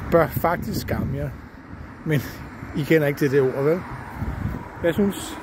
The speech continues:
jeg synes, det er for meget. Jeg synes, det er for meget, at man som lille kunde skal kæmpe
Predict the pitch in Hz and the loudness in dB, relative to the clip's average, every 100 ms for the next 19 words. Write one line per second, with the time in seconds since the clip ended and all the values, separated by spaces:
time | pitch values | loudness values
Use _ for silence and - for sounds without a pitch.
0 | 220 170 185 - 147 135 113 120 156 156 | -2 0 0 0 0 0 0 2 2 0
1 | - - - - - - - - - - | -4 -8 -6 -6 -6 -8 -12 -12 -12 -12
2 | - - 180 175 165 151 131 170 165 147 | -12 -2 2 4 6 4 4 4 4 0
3 | 151 139 165 190 139 131 170 190 - - | 0 0 0 2 0 2 0 -6 -12 -18
4 | - - 139 - 147 165 185 | -16 -2 -2 2 2 4 2